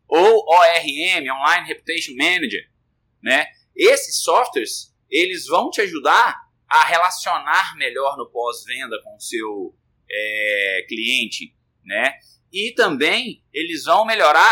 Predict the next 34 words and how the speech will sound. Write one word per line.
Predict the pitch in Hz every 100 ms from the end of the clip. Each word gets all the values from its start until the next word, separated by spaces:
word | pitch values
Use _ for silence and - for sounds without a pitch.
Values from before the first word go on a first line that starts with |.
| -
a | -
performance, | 139 - 147 196 202 139 - 104 - _ -
é, | 131 143 131 123 120 110 104 - -
da | 156
sua | - 202
diária | 202 220 233 285
média | 254 247 277 226 139 - _
e | 143
também | - 175 196
da | 220
sua | - 240
demanda. | 294 285 240 233 190 120 - _ _ _ _ _ _
Eu, | - 180 180 - _
nós | 156 226
vamos | 226 208 -
ter | 175 170
o | 156
próximo | 156 156 143 127
módulo, | 147 185
que | 151
é | 127
o |
terceiro | - 117 - 123
módulo, | 117 107 131 -
vai | -
falar | - 139 - _
todo | - 202 247 247
sobre | - 180 165 165
avaliação | 165 156 143 139 151
online | 143 123 123 143 156 151
e |
gerenciamento | 160 156 147 131 123 147 -
de | -
reputação. | 147 - 170 - - 117 101